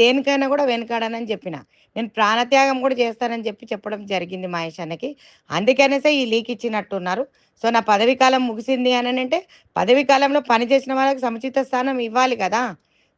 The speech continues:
మరి ఇప్పుడు రెండు రెండు స్థానాలు, మూడు మూడు స్థానాలకు ఒకరు, కానీ మొన్న మా,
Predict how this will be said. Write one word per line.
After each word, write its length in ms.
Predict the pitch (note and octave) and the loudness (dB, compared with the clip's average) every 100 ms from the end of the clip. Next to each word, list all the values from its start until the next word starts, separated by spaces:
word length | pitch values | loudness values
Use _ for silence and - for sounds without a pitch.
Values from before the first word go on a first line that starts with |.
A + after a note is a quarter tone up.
| - | -6
మరి 140 | F#3+ A3+ | -2 -2
ఇప్పుడు 200 | A3+ A#3 C#4+ C4+ D#3+ - _ _ _ _ F3 | 0 2 4 4 2 -8 _ _ _ _ 0
రెండు 160 | G#3+ C4+ | 4 6
రెండు 180 | C#4 C#4 C#4 | 6 4 4
స్థానాలు, 420 | B3+ C4 C#4 C#4 C4 | 4 4 4 2 2
మూడు 140 | C4 C4 | 2 0
మూడు 140 | B3+ - | -2 0
స్థానాలకు 420 | A#3+ B3+ C4+ B3+ | 0 2 0 0
ఒకరు, 160 | B3 A#3 | -2 -2
కానీ 120 | G#3+ G3 | -2 -4
మొన్న 200 | G3+ B3 C#4 E4+ - _ _ _ _ _ | -4 -2 0 -2 -8 _ _ _ _ _
మా, 200 | - F#3 | -8 -4